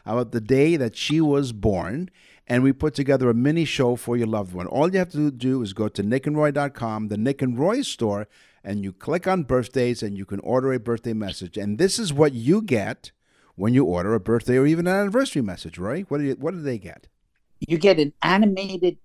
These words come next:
Speaker 2: digital card along with the message, and you also get two,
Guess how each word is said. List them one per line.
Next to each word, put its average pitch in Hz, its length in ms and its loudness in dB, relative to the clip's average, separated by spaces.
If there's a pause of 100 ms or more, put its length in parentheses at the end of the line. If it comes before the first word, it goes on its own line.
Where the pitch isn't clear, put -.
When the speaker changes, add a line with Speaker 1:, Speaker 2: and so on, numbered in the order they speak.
(220)
Speaker 2:
digital 170 580 2
card 147 500 0 (100)
along 160 720 0
with 147 320 2
the - 80 4
message, 113 800 -8 (840)
and 160 160 2
you 160 220 4
also 180 580 2
get 120 220 -2 (240)
two, 196 520 0